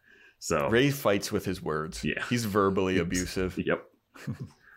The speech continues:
Speaker 1: Uh, so
Speaker 2: That basically wraps up Ray.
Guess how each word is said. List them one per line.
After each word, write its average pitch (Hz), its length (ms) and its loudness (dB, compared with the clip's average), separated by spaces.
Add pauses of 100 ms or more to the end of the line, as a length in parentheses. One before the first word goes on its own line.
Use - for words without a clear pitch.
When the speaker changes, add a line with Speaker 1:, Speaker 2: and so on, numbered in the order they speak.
(520)
Speaker 1:
Uh, 71 400 0 (260)
so 80 600 2 (840)
Speaker 2:
That 123 380 2 (280)
basically 113 580 2
wraps 107 460 2
up 104 280 0 (140)
Ray. 92 600 2